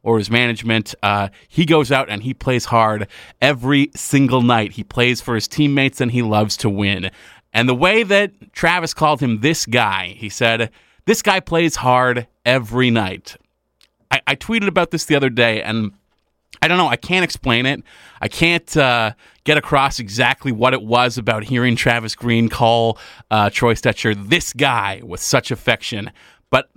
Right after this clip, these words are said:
part of me in my heart knew, listening to that coach's answer, that, you know, I think a lot of people have believed that maybe there's just not a fit between this player and this coach. This coach does not believe in this guy. There's a reason why he sends him back down the depth chart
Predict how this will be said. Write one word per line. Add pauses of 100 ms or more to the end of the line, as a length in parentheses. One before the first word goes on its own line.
part
of
me
in
my
heart
knew,
listening
to
that
coach's
answer,
that, (420)
you
know, (220)
I
think
a
lot
of
people
have
believed
that
maybe
there's
just
not
a
fit (240)
between
this
player (320)
and
this
coach. (100)
This
coach
does
not
believe
in
this
guy. (220)
There's
a
reason
why
he
sends
him
back
down
the
depth
chart